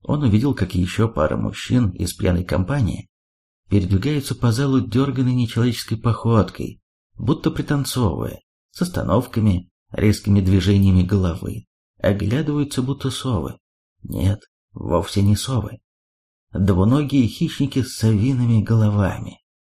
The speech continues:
Но прекрасно понимая, что происходит нечто крайне нехорошее, Трой думал лишь об одном.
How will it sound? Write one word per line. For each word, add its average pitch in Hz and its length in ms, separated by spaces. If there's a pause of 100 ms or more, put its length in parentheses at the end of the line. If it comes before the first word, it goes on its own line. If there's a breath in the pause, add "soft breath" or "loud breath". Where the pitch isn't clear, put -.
(300)
Но 90 220
прекрасно 131 500
понимая, 107 520
что - 260
происходит 98 600
нечто 95 280
крайне 95 360
нехорошее, - 680 (480)
Трой 143 260
думал 135 280
лишь 127 340
об 107 180
одном. 92 520